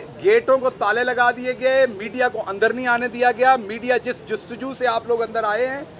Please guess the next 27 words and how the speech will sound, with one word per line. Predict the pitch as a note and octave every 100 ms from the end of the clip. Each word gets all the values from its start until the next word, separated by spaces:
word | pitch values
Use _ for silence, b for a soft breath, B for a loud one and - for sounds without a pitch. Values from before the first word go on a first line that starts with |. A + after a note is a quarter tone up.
| B -
वो |
आपको | G#3 A3+ -
पता | B3+ B3 C4
है, | C4
आपके | B3 A#3+
खुदा | A3+ G#3 A3+
को | A#3+
पता | A#3+ A#3
है, | B3+
और | A#3+
जिस | G#3 F3+
तरीके | A3+ A#3+
से | - G#3
हम | A3
आए | G3+ E3
हैं। | - - - - B B -
अगर | A3 A#3+ C#4
ये | C#4
फैसला | B3 B3 A#3+ B3+
इंसाफ | B3+ A#3+ A#3+ A3+
पे | B3
मबनी | A#3 A#3 A#3+
होता | A#3+ A3 C4+
तो | B3+
डर | G3 B3+
कैसा | C4+ C#4 A#3+ G3+
था? | C#3